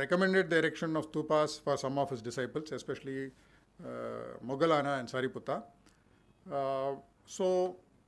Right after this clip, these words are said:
the idea of a stupa as a memorial for people is a, is a, is a, is a truly ancient, uh, idea.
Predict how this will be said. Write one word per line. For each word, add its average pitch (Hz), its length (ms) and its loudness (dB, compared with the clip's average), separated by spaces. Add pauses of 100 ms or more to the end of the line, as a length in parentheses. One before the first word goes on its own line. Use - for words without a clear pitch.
(140)
the 160 100 -2
idea 175 300 6
of 226 140 10
a 185 40 2
stupa 180 580 4
as 151 160 -2
a 156 60 -2
memorial 156 480 0
for 156 160 -4
people 151 400 -6
is 160 100 -4
a, 214 200 -2
is 156 140 -8
a, 160 100 -6 (120)
is 156 220 -6
a, 156 220 -6
is 147 80 -2
a 170 60 -4
truly 156 320 2
ancient, 135 420 -4 (420)
uh, 123 60 -10 (160)
idea. 123 240 -6